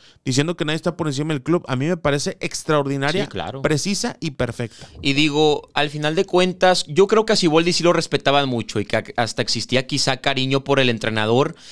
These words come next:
Speaker 2: pero según distintos reportes, cuando estaba el Chima Ruiz, de repente no lo tomaban tan en serio, quizá no lo respetaban mucho como a Paunovic, y sí creo que es muy importante que el entrenador deje en claro que él es el que manda, que él es el que toma las decisiones,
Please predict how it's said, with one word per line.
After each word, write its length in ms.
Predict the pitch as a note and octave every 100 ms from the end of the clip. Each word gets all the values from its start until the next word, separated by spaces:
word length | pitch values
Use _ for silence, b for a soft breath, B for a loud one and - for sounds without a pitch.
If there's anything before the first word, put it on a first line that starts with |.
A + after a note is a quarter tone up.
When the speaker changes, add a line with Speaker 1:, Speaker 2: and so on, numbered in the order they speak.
| B B -
Speaker 2:
pero 260 | D#3 D3+
según 440 | D3 D#3+ C#3+ D#3 E3+
distintos 420 | F#3+ - E3 F3+
reportes, 640 | D#3+ - E3 D#3 - D3
cuando 200 | - C3
estaba 280 | B2 - C3
el 80 | C#3+
Chima 320 | - D3 C#3+
Ruiz, 420 | C3+ C3+ C#3 C#3+ -
de 200 | A#2+ A#2
repente 400 | A#2+ B2+ B2 C3+
no 80 |
lo 120 | C3 B2+
tomaban 340 | B2 A#2 A#2+
tan 160 | A2 A2
en 120 | A2
serio, 540 | - D3 D#3 D3+ C#3+
quizá 720 | C#3 A#2 - A#2+ B2+ C3 A#2+ - B B B B
no 540 | B2+ C3+ C#3+ D3 D3+
lo 100 | D3+
respetaban 640 | C#3+ C#3 - C3 C3+ C#3+ C#3+
mucho 300 | C#3+ C#3 D3
como 180 | C#3 B2+
a 80 |
Paunovic, 760 | C#3 B2 C#3+ D#3 D#3 D3+ - -
y 120 | C3
sí 160 | B2 D3
creo 240 | - D#3+
que 60 | E3
es 80 | D#3+
muy 180 | D#3+ E3
importante 600 | D#3+ C3+ A#2+ C3 B2+ D3
que 100 | D3+
el 60 |
entrenador 500 | C#3 B2+ A#2 A2+ A2+ C3+
deje 220 | C3 C#3+
en 80 | C3
claro 460 | B2 C3 C#3 C#3+
que 160 | - A#2
él 80 | C#3+
es 140 | D#3
el 140 | D3+ -
que 120 | A#2
manda, 420 | C3 D#3+ F3 D#3+
que 120 | -
él 60 | C3+
es 100 | C3+
el 100 | C#3
que 100 | -
toma 280 | C3+ C3+ C#3+
las 160 | C3
decisiones, 840 | A#2 A2 A2 D3 D#3+ E3+ E3 -